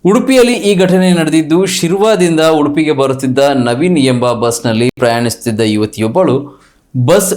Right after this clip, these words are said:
ಉಡುಪಿಯ ಹಳೆ ತಾಲೂಕು ಕಚೇರಿಗೆ ಬರುವಾಗ ಅಸ್ವಸ್ಥಗೊಂಡಿದ್ದಾಳೆ. ಬಸ್ನಲ್ಲಿ ವಾಂತಿ ಮಾಡಿ ಪ್ರಜ್ಞಾಹೀನ ಸ್ಥಿತಿಗೆ ತಲುಪಿದ ಯುವತಿಯನ್ನ ಬಸ್ ಚಾಲಕ ಕೂಡಲೇ ಹತ್ತಿರದ ಡಾಕ್ಟರ್ ಟಿ ಎಂ ಎ ಪೈ ಆಸ್ಪತ್ರೆಗೆ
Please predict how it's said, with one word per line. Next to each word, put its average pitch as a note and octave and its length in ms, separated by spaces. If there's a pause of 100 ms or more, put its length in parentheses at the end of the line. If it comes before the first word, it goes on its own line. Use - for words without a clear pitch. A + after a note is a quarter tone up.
ಉಡುಪಿಯ F#3 440 (480)
ಹಳೆ F3 340
ತಾಲೂಕು F3+ 400
ಕಚೇರಿಗೆ D3+ 540
ಬರುವಾಗ B2 340 (100)
ಅಸ್ವಸ್ಥಗೊಂಡಿದ್ದಾಳೆ. A2 1000 (800)
ಬಸ್ನಲ್ಲಿ F3 520 (140)
ವಾಂತಿ C#3+ 320
ಮಾಡಿ D3 280 (120)
ಪ್ರಜ್ಞಾಹೀನ D3 560
ಸ್ಥಿತಿಗೆ B2+ 380
ತಲುಪಿದ A2+ 440
ಯುವತಿಯನ್ನ A2 600 (640)
ಬಸ್ D#3+ 360
ಚಾಲಕ E3 380 (240)
ಕೂಡಲೇ C3 380
ಹತ್ತಿರದ A#2 460 (200)
ಡಾಕ್ಟರ್ A2+ 360 (120)
ಟಿ B2 200
ಎಂ D3 240
ಎ C3 80 (160)
ಪೈ A#2 160 (420)
ಆಸ್ಪತ್ರೆಗೆ A#2+ 640